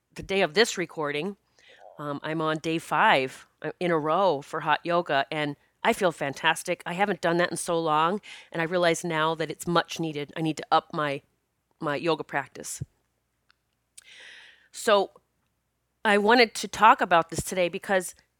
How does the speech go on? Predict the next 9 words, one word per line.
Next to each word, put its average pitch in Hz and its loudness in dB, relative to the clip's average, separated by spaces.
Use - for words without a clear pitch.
we 208 -4
can 269 4
move 247 4
through 233 -6
grief 214 -4
with 214 -6
grace 180 -4
and 175 -2
ease. 170 -8